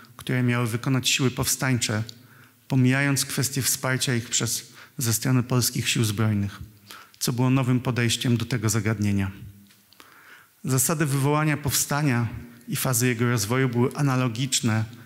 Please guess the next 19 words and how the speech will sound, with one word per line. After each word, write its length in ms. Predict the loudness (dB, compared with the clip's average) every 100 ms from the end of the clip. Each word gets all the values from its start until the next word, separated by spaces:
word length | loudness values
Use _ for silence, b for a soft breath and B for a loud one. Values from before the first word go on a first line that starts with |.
| B -4
jak 200 | -2 -2
w 40 |
raporcie 420 | -2 0 0 0
operacyjnym 540 | -2 -2 0 2 2 2
pięćdziesiąt 560 | 0 0 0 -2 -2
cztery. 440 | -6 -2 -2 -2 -6 -12 -20 B B B B B -4
Wybuch 380 | 0 2 0 0
powstania 460 | -2 0 2 4
miał 120 | 4
być 140 | 2 0
poprzedzony 580 | -2 0 0 2 4 2
trwającym 560 | 2 2 2 2 2
od 180 | 2 -2
dwóch 280 | 0 2 2
do 100 | 0
czterech 380 | -2 0 0 0
tygodni 480 | -2 0 0 2 0
okresem 400 | 0 0 0 0
czujności, 760 | 2 2 2 0 0 -2